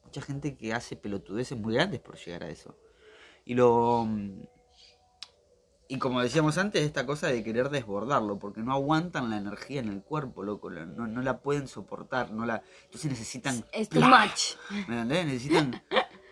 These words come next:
Speaker 1: y es lo mismo que hace la gente en general, por ejemplo, en la semana.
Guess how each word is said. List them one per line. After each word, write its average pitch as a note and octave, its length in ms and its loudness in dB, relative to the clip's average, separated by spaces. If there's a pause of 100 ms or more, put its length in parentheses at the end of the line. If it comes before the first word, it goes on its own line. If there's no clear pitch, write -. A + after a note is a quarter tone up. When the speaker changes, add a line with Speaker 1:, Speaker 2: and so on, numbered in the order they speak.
(360)
Speaker 1:
y F3 100 0
es G3+ 60 2
lo G#3+ 60 4
mismo G#3 240 0
que D#3+ 80 -2
hace F3 140 -6
la D3+ 100 -4
gente D#3+ 480 -6 (300)
en G#2+ 160 -10
general, A#2+ 680 0
por G2 80 -12
ejemplo, A#2 640 -6 (920)
en A#2 100 -4
la A2+ 80 -4
semana. A2 500 -8